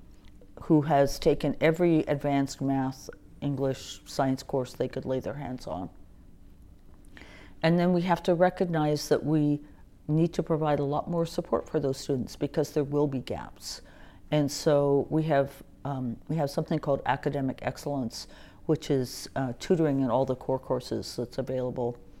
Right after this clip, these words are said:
I think it's five nights per week, but something like that. And we've seen a forty percent increase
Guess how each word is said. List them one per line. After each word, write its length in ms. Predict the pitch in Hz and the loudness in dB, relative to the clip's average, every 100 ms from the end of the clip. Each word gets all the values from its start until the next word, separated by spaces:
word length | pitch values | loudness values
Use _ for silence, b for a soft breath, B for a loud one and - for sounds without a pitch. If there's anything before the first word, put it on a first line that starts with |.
| B B - - - - - | B B -20 -20 -20 -20 -10
I 40 | 135 | -8
think 220 | - 143 | -4 -4
it's 180 | - - | -4 -6
five 280 | - 120 120 | -4 -2 -2
nights 200 | 90 - | -6 -6
per 140 | - | -6
week, 320 | 107 104 - - | -6 -6 -8 -10
but 220 | 101 - - - | -10 -10 -18 -14
something 380 | - 190 - 247 | -4 -4 -2 -4
like 180 | 233 - | -4 -6
that. 320 | 101 90 - B B B | -6 -6 -12 B B B
And 140 | 156 | 2
we've 180 | 160 170 | 4 4
seen 400 | - 160 143 - - | 4 2 2 0 -6
a 60 | 143 | -8
forty 340 | - 170 175 | 0 4 4
percent 400 | 165 151 - 139 - | 2 -2 -4 -4 -2
increase 760 | 151 143 - 131 120 - - | -2 -2 -2 -4 -4 -8 -14